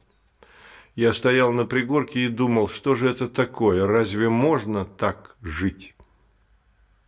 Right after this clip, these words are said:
Вопрос «разве можно так жить?» подразумевает ответ «нет, не можно».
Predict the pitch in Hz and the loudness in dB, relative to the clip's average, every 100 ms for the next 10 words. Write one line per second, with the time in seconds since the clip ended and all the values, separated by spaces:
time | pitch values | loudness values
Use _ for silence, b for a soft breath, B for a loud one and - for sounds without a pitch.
0 | _ _ b b b b b b b - | _ _ b b b b b b b 0
1 | 95 - 131 120 - - - _ _ - | 2 6 6 4 0 -4 -10 _ _ -4
2 | 101 123 104 120 120 127 104 113 - 123 | 2 4 4 4 6 4 4 0 2 0
3 | 92 87 135 160 - - - _ b b | 0 0 2 2 -2 -10 -20 _ b b
4 | b b b b _ 117 117 120 104 120 | b b b b _ 2 6 4 4 4
5 | 120 127 123 113 123 - 120 113 - - | 6 8 6 6 0 2 4 4 2 -20
6 | _ _ - 101 135 139 - - 113 123 | _ _ 0 4 6 4 0 -4 2 4
7 | 113 120 101 90 85 | 4 4 2 0 -4